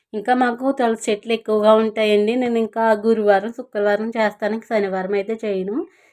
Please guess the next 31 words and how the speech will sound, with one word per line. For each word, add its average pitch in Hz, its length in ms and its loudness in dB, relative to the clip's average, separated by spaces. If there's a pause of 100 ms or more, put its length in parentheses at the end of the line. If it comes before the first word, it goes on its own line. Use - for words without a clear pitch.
(120)
ఇంకా 226 160 -4
అందుకే 208 340 2
నాకు 233 300 0
ఇంకా 226 260 0 (560)
తులసి 208 420 0
చెట్లు 208 320 -2
ఎక్కువగా 202 380 -2
ఉన్నాయి 196 220 2
కదా, 190 220 -4
తులసి 208 340 -6
మాల 190 220 -4
కట్టి 190 320 -4
వెంకటేశ్వర 190 500 -4
స్వామికి 175 380 -10
అయితే 185 160 -8
వేద్దామని 180 600 -4
చెప్పేసి 185 480 -10
ఇలాగైతే 185 500 -2
కట్టేశానండి 185 800 -4
మాల 185 300 -6
కింద. 180 320 -6 (1500)
ఇంకా 214 240 -6
వెంకటేశ్వర 214 520 -2
స్వామి 202 260 -6
ఫోటోకి 202 480 -2
అయితే 196 180 -4
పెట్టేసి 196 520 -8
ఇంకా 240 180 -6
పూజ 208 280 -2
అయితే 196 240 -4 (160)
చేసేసుకోవాలి. 196 920 -4